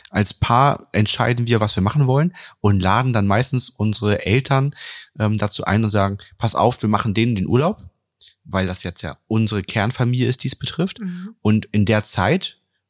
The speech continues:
Speaker 1: wenn ihr dabei sein wollt, könnt ihr mit dabei sein. Aber da ist das ein Stück weit anders, ne? Weil
Speaker 2: Ja.
Speaker 1: wir, wir mit unseren Eltern nicht mehr in der Beziehung sind, aber wir sind,
Speaker 2: <laughs>
Speaker 1: wir sind eben mit uns in Beziehung und bauen das dann so für uns auf.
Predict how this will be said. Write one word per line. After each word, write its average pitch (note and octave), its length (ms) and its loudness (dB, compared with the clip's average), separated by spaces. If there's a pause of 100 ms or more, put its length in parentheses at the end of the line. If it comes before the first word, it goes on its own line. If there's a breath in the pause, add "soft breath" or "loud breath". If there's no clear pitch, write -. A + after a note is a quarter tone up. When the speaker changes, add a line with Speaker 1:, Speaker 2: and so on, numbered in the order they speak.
Speaker 1:
wenn A2+ 140 2
ihr G2+ 80 2
dabei F2+ 280 2
sein B2+ 220 0
wollt, B2+ 240 0 (160)
könnt - 240 -2
ihr G#2+ 60 -2
mit G#2+ 120 -2
dabei G#2 260 2
sein. F2 340 -2 (280 soft breath)
Aber F#2+ 160 0
da G2+ 160 2
ist A2 100 2
das A#2 140 -2
ein A2+ 80 -2
Stück - 240 -4
weit G2+ 140 -2
anders, C3+ 380 -2
ne? E3 180 -4 (400 loud breath)
Weil F#3 140 -4
Speaker 2:
Ja. F#3+ 60 0
Speaker 1:
wir, G#3 240 -6
wir G#2 260 -4
mit G#2 160 -10
unseren G2 280 -6
Eltern - 320 -8
nicht G2 180 -6
mehr G#2 100 -2
in F#2 60 -2
der G2 80 -2
Beziehung B2+ 340 0
sind, A#2+ 180 -2
aber G2 180 -2
wir G2+ 80 2
sind, G2 60 -2
Speaker 2:
<laughs> - 340 -2
Speaker 1:
wir A2+ 80 -2
sind G#2+ 80 -6
eben G#2 120 -6
mit G#2 100 -10
uns C3 220 -4
in C3 60 -8
Beziehung A#2+ 400 -6
und F#2+ 160 -8
bauen F#2+ 220 -4
das - 140 -8
dann F#2 240 -6 (420 loud breath)
so B2 240 4
für - 160 -2
uns D2 180 -6
auf. - 320 -12